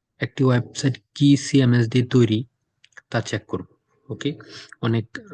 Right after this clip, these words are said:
আহ, ওয়েবসাইট বিভিন্ন সিএমএস দিয়ে তৈরি, তো আমরা এটা সহজে চেক করতে পারি।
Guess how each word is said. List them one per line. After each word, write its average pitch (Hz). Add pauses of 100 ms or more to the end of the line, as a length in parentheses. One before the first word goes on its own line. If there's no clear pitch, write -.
আহ, 120 (400)
ওয়েবসাইট 113
বিভিন্ন 113 (100)
সিএমএস 110
দিয়ে 113
তৈরি, 117 (160)
তো 107
আমরা 104
এটা 104 (140)
সহজে 113
চেক 110
করতে 117
পারি। 123